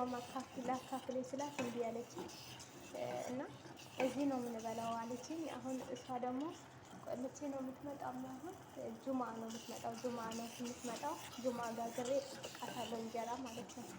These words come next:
ሽሮ ሰርቼ ወጥ ምናምን ስራርቼ እጠብቃታለሁ። ጁማ ጁማ ሁሌ ስለሚመጡ ደስ ይላል። ከጓደኛ ጋር አብራችሁ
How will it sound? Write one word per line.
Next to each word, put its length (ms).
ሽሮ 220
ሰርቼ 400
ወጥ 220
ምናምን 480
ስራርቼ 520
እጠብቃታለሁ። 920
ጁማ 220
ጁማ 300
ሁሌ 280
ስለሚመጡ 640
ደስ 240
ይላል። 260
ከጓደኛ 600
ጋር 180
አብራችሁ 460